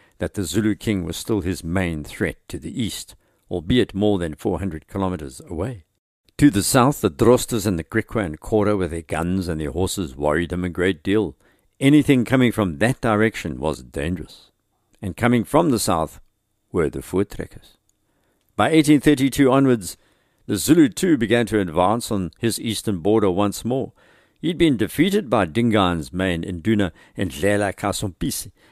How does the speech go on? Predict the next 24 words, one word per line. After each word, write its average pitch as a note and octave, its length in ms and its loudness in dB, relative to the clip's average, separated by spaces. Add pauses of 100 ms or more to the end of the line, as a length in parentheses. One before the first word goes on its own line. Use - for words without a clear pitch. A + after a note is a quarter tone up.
(120)
at F2+ 120 -6
a F#2 40 -2
battle G#2+ 360 2
on F#2 100 2
the E2+ 100 -2
Apis G#2+ 560 -2
Rivier, G2+ 600 -6
and F#2 160 -4
Mzilikazi G2+ 760 -4
had F#2 160 -10
shifted - 440 -8
further G2 320 0
west G#2 640 -4
to B2+ 100 -2
the G#2 80 0
Mariko E2+ 640 -4
River, E2 300 -8 (420)
around D#2 260 -4
twenty A#2+ 300 -2
kilometers G2+ 420 -4
south F2+ 340 -6
of C#2+ 140 -10
where E2 160 -6
Zeerust F2+ 640 -6